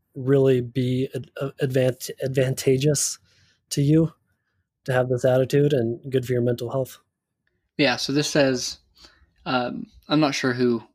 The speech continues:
Speaker 2: it was shared by Growing Up Guns, it looks like.
Speaker 1: He re-,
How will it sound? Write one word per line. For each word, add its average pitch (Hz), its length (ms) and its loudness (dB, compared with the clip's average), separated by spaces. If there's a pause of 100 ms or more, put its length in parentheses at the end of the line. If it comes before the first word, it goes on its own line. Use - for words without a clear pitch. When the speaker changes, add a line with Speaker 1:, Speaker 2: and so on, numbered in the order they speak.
(460)
Speaker 2:
it 147 100 -4
was 135 100 0
shared 170 240 4
by 131 160 4
Growing 131 340 4
Up 113 160 -2
Guns, 110 340 -4
it 104 60 -14
looks 117 240 -12
like. 117 320 -10 (800)
Speaker 1:
He 180 480 4 (260)
re-, 156 260 2